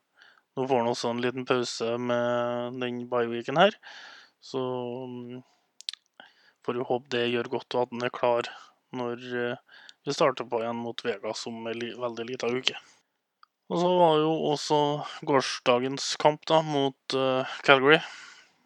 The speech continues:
Eh, la oss bare la den forbigå i stillhet. Eh, annet enn at Victor Hedman, Hedman, Hedman, det ble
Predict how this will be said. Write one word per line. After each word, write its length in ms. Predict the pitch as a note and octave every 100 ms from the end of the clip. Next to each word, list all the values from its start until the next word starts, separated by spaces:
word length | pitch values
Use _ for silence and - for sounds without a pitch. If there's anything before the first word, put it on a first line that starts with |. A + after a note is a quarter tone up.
| _ _ _ _ _ _ _ C3
Eh, 400 | B2 A#2+ A#2 A2+ - - - - _ _ _ _ _ _ _ _ -
la 140 | B2 A#2
oss 100 | -
bare 300 | C3 A#2+ A#2+
la 220 | A#2+ B2
den 220 | B2 B2 B2+
forbigå 440 | C#3 C3 B2 B2+
i 60 | C3
stillhet. 400 | D3+ D#3 G#3 -
Eh, 460 | D3 D#3 D#3 D#3+ D3+ D3
annet 160 | D#3 C#3
enn 160 | C#3 C#3+
at 160 | -
Victor 320 | C#3 C3+ C#3 C3+
Hedman, 460 | C3 B2+ C3 C3+ C#3 C#3 C#3+
Hedman, 460 | C#3 C3+ C3+ D3 - _ - -
Hedman, 580 | C#3 B2+ B2+ C3+ E3 A#3+
det 720 | - - - - - - -
ble 240 | A2 -